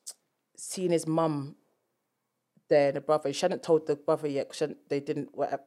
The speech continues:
Uh, it was mad. And just being there, and the, the kids all came, like, and they all came, like, yeah,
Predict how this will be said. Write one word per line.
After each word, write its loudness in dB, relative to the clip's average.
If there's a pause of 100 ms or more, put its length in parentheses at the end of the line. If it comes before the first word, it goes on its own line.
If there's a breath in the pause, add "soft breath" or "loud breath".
Uh, -4
it 2
was 2
mad. -8 (600 loud breath)
And 6
just -2
being 0
there, 0
and 0
the, 2
the -2
kids -4
all -8
came, -6
like, -12 (720 loud breath)
and 6
they 8
all 12
came, 2 (1500)
like, 4 (2000)
yeah, 8